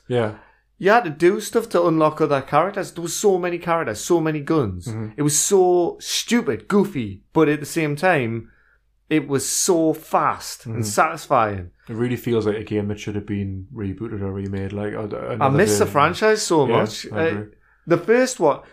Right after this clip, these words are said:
Speaker 2: so when I bought the PlayStation two, I got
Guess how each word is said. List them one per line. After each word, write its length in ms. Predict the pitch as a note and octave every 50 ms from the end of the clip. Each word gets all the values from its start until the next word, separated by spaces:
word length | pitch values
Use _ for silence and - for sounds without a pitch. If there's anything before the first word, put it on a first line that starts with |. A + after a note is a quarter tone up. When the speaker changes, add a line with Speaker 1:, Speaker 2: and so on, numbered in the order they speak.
| _ _
Speaker 2:
so 160 | - - E3
when 120 | F3+ G3
I 60 | G#3+ G#3+
bought 360 | G#3 G#3 F#3+ F#3+ F#3 F#3+ -
the 80 | -
PlayStation 880 | - - D#3 D#3 D#3 D3+ D#3 D#3 D3 C#3 C#3 - C#3+ C3+ C3+ C3 B2+ B2 _ _ _ _ _ _ _ - -
two, 480 | - - C3+ B2 A2+ A2 A2 G#2 G#2 - _ _ _ _ _
I 100 | - C3+
got 400 | A#2+ - B2+ A#2 A2+ - - -